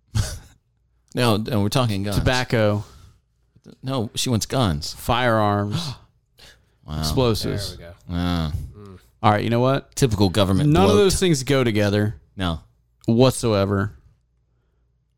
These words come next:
Speaker 2: We'll just do the firearms.
Speaker 1: Okay.
Speaker 2: Is that a
Speaker 1: Yeah.
Speaker 2: deal?
Speaker 1: Sure. And
Speaker 2: All right.
Speaker 1: it could be the Firearms Bureau of Investigation, F B I. I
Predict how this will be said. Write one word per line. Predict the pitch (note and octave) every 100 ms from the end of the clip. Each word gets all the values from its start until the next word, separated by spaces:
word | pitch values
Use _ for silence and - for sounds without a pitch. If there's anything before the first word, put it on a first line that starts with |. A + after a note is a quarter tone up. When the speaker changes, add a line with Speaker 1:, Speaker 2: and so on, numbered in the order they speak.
| _ _ _ _ _ B2 F3
Speaker 2:
We'll | C#3+ C3+
just | A#2 -
do | A2
the |
firearms. | - - - G#2 - -
Speaker 1:
Okay. | A2 F#2+
Speaker 2:
Is | D#2+ - - _ -
that | B2
a |
Speaker 1:
Yeah. | A2+
Speaker 2:
deal? | D#3+ E3+ -
Speaker 1:
Sure. | C3+ B2 F#2+ - -
And | G#2+
Speaker 2:
All | G#2+
right. | B2+ D#3+ - _ _ -
Speaker 1:
it |
could | A2+ G#2+
be | G#2
the | G2
Firearms | - C3 A#2+ A2+ G#2 - - G2+
Bureau | A2+ A2 G#2
of | F#2
Investigation, | F#2+ G2+ - F#2+ G2+ F2+ D#2+ D#2 - - -
F | G2+ -
B | G#2
I. | F#2
I | E2